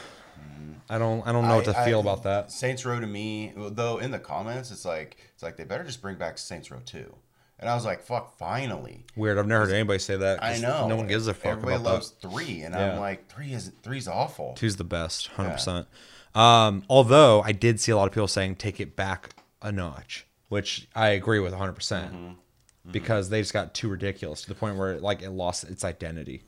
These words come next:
Speaker 1: Yeah, yeah. Like,
Speaker 2: It was
Speaker 1: in,
Speaker 2: just
Speaker 1: in
Speaker 2: like
Speaker 1: four, you're a superhero game.
Speaker 2: Yeah.
Speaker 1: Like, <laughs> and
Speaker 2: Yeah, and there's so many superhero games already, and, and, like, to mix, like, that, like, G T A feel with, like, superheroes, but also with, like,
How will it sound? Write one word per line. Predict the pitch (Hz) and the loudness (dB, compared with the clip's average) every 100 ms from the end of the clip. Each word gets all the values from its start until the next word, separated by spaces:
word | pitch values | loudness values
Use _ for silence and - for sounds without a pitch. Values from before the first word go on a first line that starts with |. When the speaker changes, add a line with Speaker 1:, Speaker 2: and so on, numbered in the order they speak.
| - | -10
Speaker 1:
Yeah, | 113 - | -8 -6
yeah. | 95 95 71 76 | -4 -4 -4 -4
Like, | 92 90 | -4 -4
Speaker 2:
It | 98 | -2
was | 98 | 0
Speaker 1:
in, | |
Speaker 2:
just | 107 | 0
Speaker 1:
in | 110 | 2
Speaker 2:
like | 104 - | 0 -2
Speaker 1:
four, | - 95 104 | -10 -8 -6
you're | 107 95 | -6 -6
a | 85 | -8
superhero | - 90 95 101 101 | -10 -10 -8 -4 -6
game. | 101 104 104 107 | -4 -6 -6 -4
Speaker 2:
Yeah. | 101 85 | -2 -2
Speaker 1:
Like, | 76 92 - - - | -6 -12 -10 -10 -8
<laughs> | |
and | 139 104 | -4 4
Speaker 2:
Yeah, | 156 | 6
and | 113 | 6
there's | 135 | 2
so | - 214 | 2 2
many | 208 | 2
superhero | 185 190 175 | 0 0 0
games | 143 156 139 | -2 -4 -2
already, | 127 92 107 92 82 | -2 0 0 -2 -4
and, | 95 95 | -8 -10
and, | 113 104 104 | -8 -8 -6
like, | 98 98 | -4 -4
to | - | -4
mix, | 104 113 - | -2 -2 -2
like, | 113 - | -4 0
that, | 101 82 | -2 0
like, | 92 - - - - _ | -2 -4 -12 -20 -20 _
G | 107 117 113 | 0 2 2
T | - 110 | 0 0
A | 104 107 98 95 | 0 0 0 -4
feel | 95 - 107 101 | -6 0 2 2
with, | 95 90 98 | 0 -2 -4
like, | 82 78 | -4 -4
superheroes, | - - 110 101 101 98 95 92 | -4 0 0 -2 0 0 0 0
but | 98 | 0
also | 98 104 | 0 0
with, | 95 | -4
like, | 92 | -4